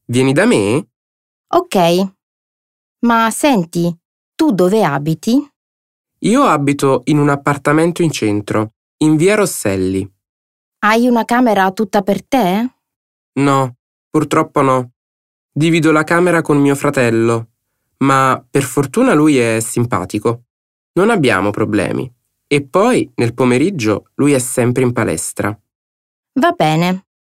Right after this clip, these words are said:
Speaker 2: Allora vengo da te. Sei fortunato, sai? Io abito praticamente in un monolocale con mia madre.
Speaker 1: In un monolocale?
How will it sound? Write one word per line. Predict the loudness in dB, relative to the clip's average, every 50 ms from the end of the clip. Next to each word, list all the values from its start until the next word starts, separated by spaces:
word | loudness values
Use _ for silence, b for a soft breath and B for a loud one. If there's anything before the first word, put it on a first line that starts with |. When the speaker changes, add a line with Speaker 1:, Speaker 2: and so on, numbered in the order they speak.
| _ _ _ _ _ -2
Speaker 2:
Allora | 0 2 2 2 2 0 0
vengo | 0 0 0 2 0 0
da | 0 -2 -2
te. | -2 -2 -4 -4 -6 -12 _ _ _ _ _ _ _ _ _ _ _ _ _ _ _
Sei | -6 -2 -2 -2 0
fortunato, | 0 -2 -4 -2 -2 -2 0 2 2 0 -2 -2 -4 -6 -6 -4
sai? | -2 -2 0 0 2 0 0 -2 -4 -6 -8 _ _ _ _ _ _ _ _ _ _ _ _ _ _
Io | -2 0 2 2
abito | 2 2 0 -2 -2 -2 -2 -2
praticamente | 0 -2 -4 -2 -2 -2 0 0 2 2 2 0 0 -2 -2 -2 -2 0 -2 -4 -8 _ _ _ _
in | 0 0
un | 2 2 2
monolocale | 2 0 2 2 0 0 0 -2 -2 0 0 0 0 -2 -2
con | -2 -2
mia | 0 0 0
madre. | 0 0 -2 -2 -4 -4 -6 -6 -8 -8 _ _ _ _ _ _ _ _ _ _ _
Speaker 1:
In | -2 0 0
un | 2 2
monolocale? | 2 2 2 2 2 2 0 0 -2 -4 -4 -2 -2 -2 -2 -4 -8 _